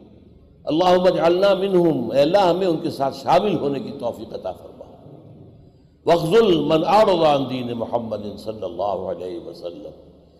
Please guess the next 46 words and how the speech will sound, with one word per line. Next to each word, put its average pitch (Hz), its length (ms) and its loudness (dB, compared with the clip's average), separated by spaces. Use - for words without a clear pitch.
من 156 180 2
كانوا 120 380 -4
وحيث 101 560 -8
كانوا۔ 76 260 -12
اور 123 100 -2
اے 139 80 6
اللہ، 165 160 4
ہر 165 160 2
اس 165 100 2
شخص - 240 -4
کو 147 140 -4
ذلیل 131 260 -4
اور 120 100 -8
خوار 127 180 0
اور 113 140 -10
رسوا 117 240 -6
کر - 160 -12
دے 87 100 -12
جو 113 80 -8
تیرے 139 420 -2
نبی 160 140 -2
کے 139 120 -6
دین 127 220 -6
سے 117 160 -6
روگردانی 104 640 -8
کر - 120 -10
رہا 76 280 -10
ہو، - 320 -20
خواہ 151 160 2
وہ 165 120 0
کوئی 214 280 6
بھی 226 120 2
ہو، 220 180 6
کہیں 190 200 4
بھی 139 220 -6
ہو۔ - 120 -12
اور 117 120 -2
اے 127 60 4
اللہ، 147 160 4
ہمیں 160 280 2
اپنی 135 280 -4
امان 113 300 -2
میں، 104 300 -10
حفظ 117 200 -8
میں 104 180 -12
رکھ، 104 220 -10